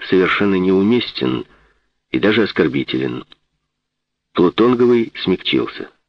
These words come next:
"Да не злись. Лучше проверь свои дальномеры. А то начнешь завтра рубить мне дистанцию". "Когда это я рубил дистанцию?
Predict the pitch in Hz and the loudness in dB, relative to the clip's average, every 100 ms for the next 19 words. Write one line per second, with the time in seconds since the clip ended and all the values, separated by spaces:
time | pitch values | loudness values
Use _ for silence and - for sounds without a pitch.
0 | _ _ - 64 78 71 76 76 69 58 | _ _ -6 -2 -2 -2 -2 -2 -4 -6
1 | - - - _ _ - - - - - | -10 -14 -16 _ _ -20 -20 -20 -4 0
2 | 85 - - 95 92 90 - - - - | 0 -2 0 2 2 0 -4 -18 -10 0
3 | 87 85 78 85 85 80 76 64 - - | 2 2 2 0 0 0 -2 -4 -8 -14
4 | _ _ _ _ _ _ _ _ _ - | _ _ _ _ _ _ _ _ _ -4
5 | 98 95 95 123 135 82 80 76 - 73 | 0 2 2 0 0 0 -2 -2 -2 0
6 | 92 78 78 - 78 67 65 85 - 69 | 0 0 -4 -4 -2 -2 -2 -4 -4 -4
7 | 64 62 60 - _ _ _ _ _ _ | -6 -8 -8 -12 _ _ _ _ _ _
8 | _ _ - 202 202 143 110 101 107 113 | _ _ 0 2 2 2 2 2 4 4
9 | 123 95 - - 65 - - | 2 2 0 -2 -4 -6 -8